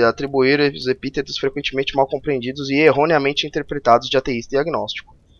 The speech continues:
Então já acabou, né? Então, basicamente, tá falando que é contra uma teocracia, tudo mais, que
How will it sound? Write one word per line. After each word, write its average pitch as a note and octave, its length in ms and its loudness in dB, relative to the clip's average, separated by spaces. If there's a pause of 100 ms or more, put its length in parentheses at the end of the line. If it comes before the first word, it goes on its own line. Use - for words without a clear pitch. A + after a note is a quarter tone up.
(260)
Então E3+ 240 2
já E3 180 8
acabou, E3 400 0 (180)
né? D#3 260 0 (380)
Então, E3 140 -2
basicamente, D#3 480 0 (320)
tá D#3 100 0
falando C#3+ 240 2
que - 80 0
é A#2+ 40 0
contra B2 360 -2
uma G#2 540 -4
teocracia, C#3 840 -2
tudo C#3 240 -8
mais, C3 520 4
que F#2+ 260 -14